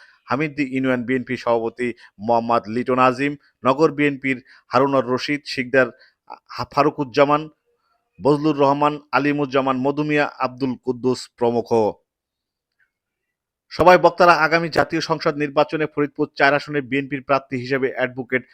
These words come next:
আলী আশরাফ নান্নুকে মনোনয়ন দেওয়ার জন্য কেন্দ্রীয় বিএনপি নেতা তারুণ্যের প্রতীক তারেক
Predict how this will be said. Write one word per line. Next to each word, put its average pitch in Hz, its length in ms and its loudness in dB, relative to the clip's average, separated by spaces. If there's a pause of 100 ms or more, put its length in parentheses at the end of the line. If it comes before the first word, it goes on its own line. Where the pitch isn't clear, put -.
(160)
আলী 139 220 0
আশরাফ 131 240 -2 (100)
নান্নুকে 131 360 -4
মনোনয়ন 127 360 -4
দেওয়ার 120 160 -2
জন্য 120 280 -4 (280)
কেন্দ্রীয় 135 360 -2
বিএনপি 127 400 -4
নেতা 127 200 -4
তারুণ্যের 123 440 -2
প্রতীক 113 360 -8
তারেক 120 200 0